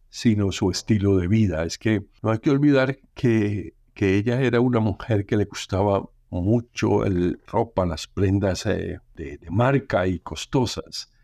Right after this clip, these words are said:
y eso Alex Saab, eh, lo sabía. Entonces, así que,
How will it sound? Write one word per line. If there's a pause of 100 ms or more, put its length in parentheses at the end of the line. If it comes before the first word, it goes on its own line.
(400)
y
eso
Alex
Saab,
eh,
lo
sabía. (480)
Entonces,
así
que,